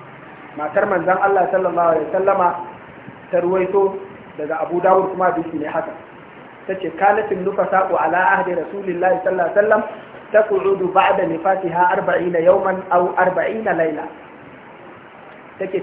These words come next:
cewa mata masu haihuwa, masu biki, sukan zauna suna jira a matsayin masu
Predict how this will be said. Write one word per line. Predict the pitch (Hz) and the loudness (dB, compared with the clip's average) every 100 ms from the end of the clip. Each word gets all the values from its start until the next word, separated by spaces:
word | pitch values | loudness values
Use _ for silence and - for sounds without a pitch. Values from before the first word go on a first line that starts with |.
| 180 | 0
cewa | 175 | 2
mata | 175 214 220 220 | 6 4 6 6
masu | 220 180 160 175 | 6 2 0 -2
haihuwa, | 185 160 156 139 143 | 0 -2 -4 -6 -6
masu | 143 - | -8 -8
biki, | 170 190 190 135 - - - - - - - - - - | -10 -10 -12 -16 -20 -20 -20 -20 -20 -20 -20 -20 -20 -12
sukan | 226 - 185 170 | -4 0 0 2
zauna | 208 208 208 170 - | 2 4 2 0 -2
suna | 214 196 156 | 2 2 2
jira | 196 196 165 - | 0 2 2 0
a | 160 | -2
matsayin | 180 202 214 214 214 | 0 0 0 -4 -2
masu | 196 165 | -2 -2